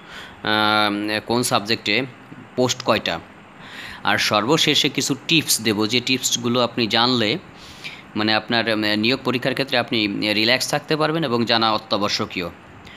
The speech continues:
তাহলে শেষ পর্যন্তই আমাদের সাথে থাকুন। এখানে মূল যে থিমটা সেটা হচ্ছে ছয় সেপ্টেম্বর দুই হাজার উনিশ তারিখে অনুষ্ঠিত হতে যাওয়া পিএসসি এর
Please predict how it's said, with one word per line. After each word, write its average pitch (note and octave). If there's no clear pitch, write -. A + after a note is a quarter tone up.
তাহলে A2
শেষ A#2
পর্যন্তই C3
আমাদের A2+
সাথে A2
থাকুন। C#3
এখানে C3+
মূল C#3
যে B2+
থিমটা C3
সেটা A#2+
হচ্ছে A2+
ছয় B2
সেপ্টেম্বর B2
দুই A2+
হাজার A#2
উনিশ C3+
তারিখে B2
অনুষ্ঠিত A#2+
হতে A2+
যাওয়া G#2+
পিএসসি C3
এর C#3